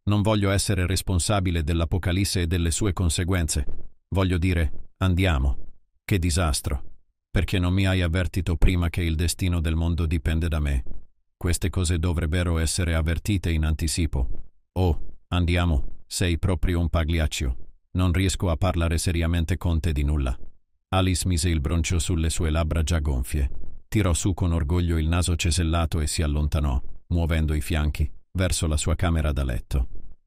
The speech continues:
In pochi minuti William la seguì. Si era riconciliato con la moglie, promettendole di comprarle tutte le stampe e le non stampe di cui aveva bisogno.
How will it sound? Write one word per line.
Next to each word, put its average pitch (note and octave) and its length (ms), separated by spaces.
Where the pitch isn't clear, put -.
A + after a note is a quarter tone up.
In F#2+ 160
pochi G#2+ 260
minuti G#2 400
William F#2 420
la E2 120
seguì. D2 400
Si - 200
era F2 180
riconciliato F2 720
con E2 180
la D2+ 100
moglie, D2 580
promettendole F2+ 720
di D#2+ 140
comprarle E2+ 560
tutte G2+ 300
le D#2 100
stampe F#2+ 420
e E2 60
le D#2+ 100
non F2+ 220
stampe F#2+ 400
di E2 100
cui F#2+ 240
aveva E2 300
bisogno. C2+ 540